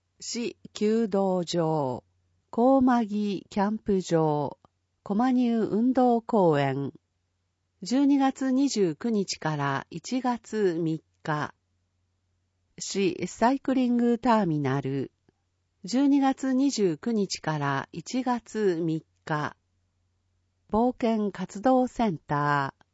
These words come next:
十二月二十九日から一月三日。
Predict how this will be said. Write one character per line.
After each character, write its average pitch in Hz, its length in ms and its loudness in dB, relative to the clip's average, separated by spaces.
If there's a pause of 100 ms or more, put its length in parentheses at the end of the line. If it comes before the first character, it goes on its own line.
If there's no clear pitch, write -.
(340)
十 247 240 0
二 277 120 4
月 269 340 0
二 269 180 2
十 180 260 0
九 233 160 -4
日 202 280 -2
か 156 180 -4
ら 139 320 -4
一 240 320 -6
月 214 560 -2
三 160 240 -2 (220)
日。 151 300 -4